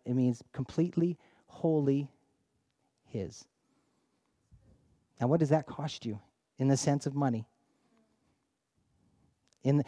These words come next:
in the sense of disaster everywhere around you,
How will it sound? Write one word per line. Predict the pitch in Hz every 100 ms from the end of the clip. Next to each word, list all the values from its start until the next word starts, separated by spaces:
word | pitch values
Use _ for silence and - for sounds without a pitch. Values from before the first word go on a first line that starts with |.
| -
in | 143
the | 139
sense | - 208 220 -
of | 202 156 - - - _ _ _ -
disaster | 117 160 170 156 190 - 233 190 -
everywhere | 156 165 208 214 214
around | 180 160 151 156
you, | 151